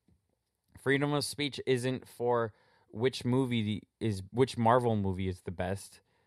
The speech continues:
because that's not, that's not, pr-, that's not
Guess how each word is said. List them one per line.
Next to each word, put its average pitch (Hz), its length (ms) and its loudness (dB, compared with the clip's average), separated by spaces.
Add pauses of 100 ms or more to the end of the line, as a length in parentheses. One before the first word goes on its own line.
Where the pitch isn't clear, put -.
(160)
because 110 260 -6
that's 123 260 -4
not, 131 280 0 (360)
that's 127 400 -4
not, 127 240 -2
pr-, 123 120 -4 (240)
that's 151 260 -2
not 175 280 -2